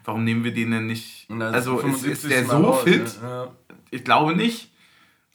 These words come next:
Speaker 1: So,
Speaker 2: Ja.
Speaker 1: weil der hat sich nämlich irgendwie in den letzten siebzehn Malen, wo der über sechzig Minuten gespielt hat, immer noch was zugezogen, so.
Speaker 2: Ja.
Speaker 1: Deswegen hat mich das voll gewundert.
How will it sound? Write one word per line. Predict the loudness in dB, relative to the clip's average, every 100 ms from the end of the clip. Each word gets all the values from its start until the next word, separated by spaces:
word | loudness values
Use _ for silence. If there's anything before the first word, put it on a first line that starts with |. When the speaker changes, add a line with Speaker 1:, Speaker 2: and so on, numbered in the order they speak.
| -2
Speaker 1:
So, | 0
Speaker 2:
Ja. | 2 2
Speaker 1:
weil | 2
der | 2
hat | 2
sich | -6 -8
nämlich | -4 -4 -4
irgendwie | -2 -2 -4 -6 -6
in | -4
den | -4 -4
letzten | -6 -4 -4
siebzehn | -4 -4 -2 -2 -2 -8 -10 -10
Malen, | 2 4 4 2 -2
wo | -2
der | 0 0 -2
über | -2 -2
sechzig | -2 -6 -10
Minuten | -8 -8 -8 -10
gespielt | -8 -6 -2
hat, | -4 -2
immer | -4 -4
noch | -4 -8
was | -8
zugezogen, | -2 -2 -2 -4 -4 -4
so. | -6 -8 -10 -6
Speaker 2:
Ja. | -4 -4 -8 -20 -20 _ _ _ _ _ _ _ _ _ _ _ _ _ _
Speaker 1:
Deswegen | -16 -16 -14 -14
hat | -14 -14
mich | -20
das | -20
voll | -8 -4 -4
gewundert. | -4 -6 -4 -6 -8